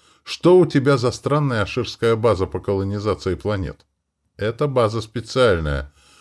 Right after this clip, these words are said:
В ней нет ничего по колонизации". "Понятно. Значит, ты ещё и хакер ко всему". "Есть такое дело". "Что случилось?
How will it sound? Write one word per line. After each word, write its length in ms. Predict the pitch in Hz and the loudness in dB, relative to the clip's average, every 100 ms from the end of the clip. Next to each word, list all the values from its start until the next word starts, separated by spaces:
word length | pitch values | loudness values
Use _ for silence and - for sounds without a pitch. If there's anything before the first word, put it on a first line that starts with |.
| - | -6
В 180 | 107 131 | 0 4
ней 240 | 147 147 | 6 6
нет 280 | 143 139 139 | 6 4 2
ничего 720 | 135 139 156 - 151 123 92 | 0 2 0 -2 -2 0 0
по 160 | 76 78 | 0 -4
колонизации". 1040 | 76 82 82 80 76 80 73 - 73 71 - _ _ _ _ | -2 -2 -2 -4 -4 -4 -4 -6 -8 -8 -14 _ _ _ _
"Понятно. 960 | - 92 90 87 82 78 73 90 90 - _ _ _ - | -4 -2 0 -2 -2 -2 -4 -6 -6 -8 _ _ _ -10
Значит, 560 | 113 110 151 147 143 143 | -4 2 2 2 2 0
ты 80 | 151 | 2
ещё 300 | 143 139 147 | 2 2 0
и 120 | 143 | 0
хакер 460 | 143 180 147 95 - | 2 2 4 2 0
ко 140 | 92 | -4
всему". 580 | - 90 82 78 73 - _ _ _ _ | -4 -6 -4 -4 -8 -12 _ _ _ _
"Есть 340 | 98 117 95 - | -8 -2 -2 0
такое 380 | 98 - 101 95 | -2 0 0 0
дело". 420 | 101 98 104 - _ _ _ _ - | 0 0 -2 -8 _ _ _ _ -20
"Что 240 | - 123 | -8 -8
случилось? 680 | - 107 - 82 69 - | -6 -8 -6 -6 -6 -10